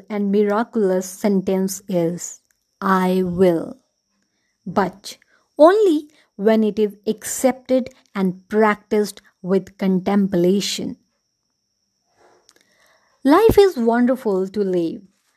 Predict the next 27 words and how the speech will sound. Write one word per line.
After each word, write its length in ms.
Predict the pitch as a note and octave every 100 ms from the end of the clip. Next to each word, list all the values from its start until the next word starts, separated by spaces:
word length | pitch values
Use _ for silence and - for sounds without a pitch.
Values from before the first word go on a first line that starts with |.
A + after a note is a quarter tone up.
| _ _ _ _ _ C4+
Ironically, 760 | D#4 F4 F#4 G4+ E4+ A#3 G3 A#3+ - _ _ -
these 540 | F3 A3+ C#4 D4+ B3 A3
words 340 | F#3+ F#3+ G3 _ - -
show 200 | - A3+ -
only 440 | A3 A#3+ A#3+ B3 B3+ -
half 300 | G#3 G3 F#3+
of 200 | G3 F3+ -
it. 220 | - - _ _ _ _ _ -
Because 360 | F3+ G3 C#4+ - - - -
to 100 | D4
live 360 | C#4+ E4+ G4 G4+
this 180 | G4+ - A#3+
wonderful 480 | B3 B3+ B3 C4 A#3+
life, 360 | G3 G3 E3+ G3 _ _ -
we 60 | A#3
struggle 520 | - - C4 A#3+ B3+ - G#3+
at 180 | G3+ G3 -
every 380 | C4 B3 C4 C#4 B3+
stage 340 | - A3+ G3 G#3
of 100 | -
it. 260 | - - - _ _ _ _ _ _ _ _ _ _ -
It 180 | F#4 F#4
may 80 | F#4+ G#4+
be 80 | F#4
possible 640 | - B3 A#3+ A#3 F#3 F#3+ F3
that 240 | F#3+ F#3 F#3 - _ -
some 420 | - B3+ B3+